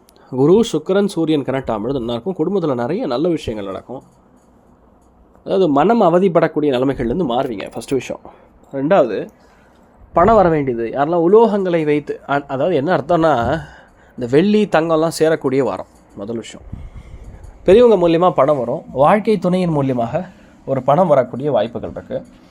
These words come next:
ஆடம்பரமான, லக்ஸுரியான சுபகாரியங்களுக்கும், சுப நிகழ்ச்சிகளுக்கும், கோவில் சம்பந்தப்பட்ட விஷயங்களுக்கும் போயிட்டு வரக்கூடிய அற்புதமான ஒரு காலம். பேசிக்கலா பெண்களுக்கெல்லாம் ரொம்ப சௌக்கியமான நேரம். நிறைய பேர் வந்து கிஃப்ட்லாம் கிடைக்கும்.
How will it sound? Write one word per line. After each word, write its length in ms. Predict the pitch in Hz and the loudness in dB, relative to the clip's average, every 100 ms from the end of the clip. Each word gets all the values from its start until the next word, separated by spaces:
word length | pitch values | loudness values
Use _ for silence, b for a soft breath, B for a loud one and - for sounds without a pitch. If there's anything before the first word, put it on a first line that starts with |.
| b b b b b - | b b b b b -4
ஆடம்பரமான, 760 | 127 170 220 208 175 165 160 | 0 4 4 2 0 2 0
லக்ஸுரியான 680 | 180 139 135 180 165 143 165 180 | 0 0 -2 -4 -2 -2 -2 -2
சுபகாரியங்களுக்கும், 680 | 160 180 180 151 131 127 170 139 | -2 0 0 0 -4 -6 -8 -4
சுப 100 | 175 | -2
நிகழ்ச்சிகளுக்கும், 680 | 165 139 131 120 117 175 175 | 0 -2 -4 -8 -6 -6 -2
கோவில் 280 | 175 208 196 | 2 2 2
சம்பந்தப்பட்ட 560 | 170 147 127 117 117 | 0 0 -2 -6 -6
விஷயங்களுக்கும் 360 | 120 110 - - - - _ - - - - - _ _ - | -6 -6 -8 -14 -14 -20 _ -20 -20 -20 -20 -20 _ _ 2
போயிட்டு 220 | 190 180 | 4 6
வரக்கூடிய 380 | 151 147 160 156 | 4 2 0 0
அற்புதமான 460 | 120 127 117 117 | 0 -6 -6 -6
ஒரு 120 | 117 | -6
காலம். 240 | 101 73 - | -6 -10 -8
பேசிக்கலா 320 | 120 160 165 | -4 0 0
பெண்களுக்கெல்லாம் 540 | 151 214 226 170 160 | 0 0 0 0 0
ரொம்ப 240 | 156 131 156 | 0 0 -4
சௌக்கியமான 520 | 120 143 160 135 135 | -4 -4 -6 -4 -2
நேரம். 260 | 135 110 104 - B B B - | -2 -6 -8 -12 B B B -12
நிறைய 320 | 117 147 147 | -4 0 2
பேர் 160 | 147 | 2
வந்து 460 | 147 139 151 104 87 - - - - B B B B B - 127 | 0 0 0 -2 -4 -12 -20 -20 -20 B B B B B -14 -6
கிஃப்ட்லாம் 420 | 156 - 175 160 | -6 -2 2 4
கிடைக்கும். 320 | 131 104 123 | 2 -4 -12